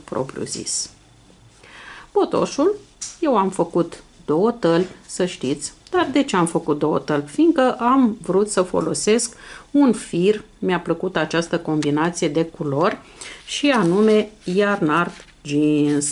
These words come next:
Bobinuța aceasta are cincizeci de grame, o sută șaizeci de metri și conține cincizeci și cinci la sută bumbac și patruzeci și cinci la sută acril.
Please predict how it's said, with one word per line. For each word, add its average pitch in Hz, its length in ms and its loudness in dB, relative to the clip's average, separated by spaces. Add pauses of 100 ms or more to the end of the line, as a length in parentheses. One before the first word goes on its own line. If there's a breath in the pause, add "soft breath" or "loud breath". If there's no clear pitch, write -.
(200)
Bobinuța 240 520 4
aceasta 196 420 0
are 175 160 2
cincizeci 170 480 2
de 151 120 2
grame, 247 440 2
o 202 160 4
sută 190 320 0
șaizeci 165 600 0
de 151 200 0
metri 247 520 2 (920 loud breath)
și - 220 -8
conține 226 440 2
cincizeci 214 360 2
și 196 60 -6
cinci 202 220 -2
la 175 120 0
sută - 320 0
bumbac 170 500 2
și - 140 -4
patruzeci 185 680 0
și - 180 -8
cinci 165 220 0 (520)
la 175 200 0
sută 185 560 0 (340 loud breath)
acril. 156 1120 0